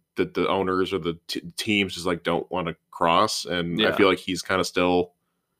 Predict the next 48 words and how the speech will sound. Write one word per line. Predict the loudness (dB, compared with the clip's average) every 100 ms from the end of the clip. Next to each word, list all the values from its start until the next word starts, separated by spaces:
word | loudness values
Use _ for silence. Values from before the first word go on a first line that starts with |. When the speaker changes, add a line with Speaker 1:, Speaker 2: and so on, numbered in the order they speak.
| _
Speaker 2:
That's | 4 6
what | 8
I | 6
was | 4
gonna | 2
say. | 4
Speaker 1:
on | 6
Speaker 2:
I | 6
don't | 4
Speaker 1:
that | 4
Speaker 2:
think | 6
it's, | 6 4
Speaker 1:
line. | 0 -6
Speaker 2:
well, | 2 6 6
I, | 6 2 0
I | -2
do | 4 8 8
think | 8 4
that | 6 4
it | 4
was | 4 4 4
the | 2
N | 2
F | 2
L's | 2 0 0
fault | 2 4 2
that | 0 -2
Kaepernick | 2 2 2 -2 -4
didn't | -4
have | -2 -4
a | -4
job, | -2 0 0
but | -2
at | -6
this | -4 -8
point, | -6 -4
I | -2
don't | -2 -6
think | -10 -10
it's | -10 -12 -16 _ _ _ -6
on | -4 -4
them. | -6 -8 -12 _
I | -8
think | -6
it's | -4
on | -4 -2
the | -2
owners | -2 -2 -4 -8